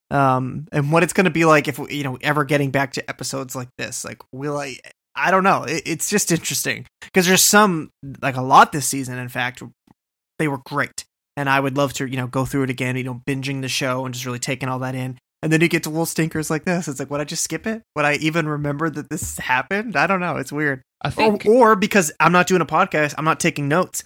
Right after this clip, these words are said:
Speaker 1: Would I get a kick out of it? Would I enjoy it a little bit more,
Speaker 2: Yeah,
Speaker 1: you
Speaker 2: you
Speaker 1: know?
Speaker 2: don't, you don't give a shit anymore. Um,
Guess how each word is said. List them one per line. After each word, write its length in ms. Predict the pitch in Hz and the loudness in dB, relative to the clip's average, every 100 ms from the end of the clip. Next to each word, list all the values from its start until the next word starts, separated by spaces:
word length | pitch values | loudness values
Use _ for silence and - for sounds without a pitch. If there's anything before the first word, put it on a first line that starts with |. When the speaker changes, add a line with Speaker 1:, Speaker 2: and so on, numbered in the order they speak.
| _ - | _ -2
Speaker 1:
Would 100 | 160 | -2
I 80 | 147 | 0
get 100 | 147 | -2
a 60 | |
kick 240 | - 233 151 | 2 0 0
out 120 | 117 | -4
of 80 | 127 | -6
it? 120 | 123 | -4
Would 100 | 143 | -4
I 80 | 135 | -4
enjoy 260 | 135 151 196 | -2 -2 -2
it 40 | |
a 20 | |
little 180 | 131 - | -4 -10
bit 100 | - | -16
more, 140 | - - | -16 -2
Speaker 2:
Yeah, 100 | 147 | 2
Speaker 1:
you 80 | 120 | 2
Speaker 2:
you 60 | 139 | 2
Speaker 1:
know? 60 | |
Speaker 2:
don't, 140 | 135 - | 2 2
you 80 | 135 | 2
don't 180 | 123 117 | 2 0
give 160 | 131 | -2
a 60 | 117 | 0
shit 180 | - 107 117 | -4 -6 -12
anymore. 320 | 110 - - | -12 -10 -8
Um, 400 | 117 113 107 110 | -6 -6 -6 -8